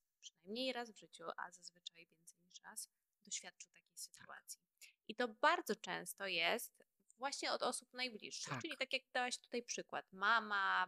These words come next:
Speaker 1: babcia i tak dalej. To, co mnie zastanawia, trochę zaczęłaś odpowiadać na to, e, pytanie,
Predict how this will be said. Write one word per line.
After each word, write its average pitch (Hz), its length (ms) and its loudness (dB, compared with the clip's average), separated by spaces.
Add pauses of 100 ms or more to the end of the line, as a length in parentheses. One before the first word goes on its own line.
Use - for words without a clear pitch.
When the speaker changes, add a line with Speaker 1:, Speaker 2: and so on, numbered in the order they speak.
Speaker 1:
babcia 196 680 4
i - 100 -10
tak 175 180 -14
dalej. 151 220 -14 (560)
To, 277 80 -4
co 453 100 0 (100)
mnie 440 100 2
zastanawia, 190 800 4 (280)
trochę 254 220 -12
zaczęłaś 285 340 -6
odpowiadać 247 580 -4
na 202 140 -8
to, 196 460 -4
e, 202 140 -6
pytanie, 208 640 -6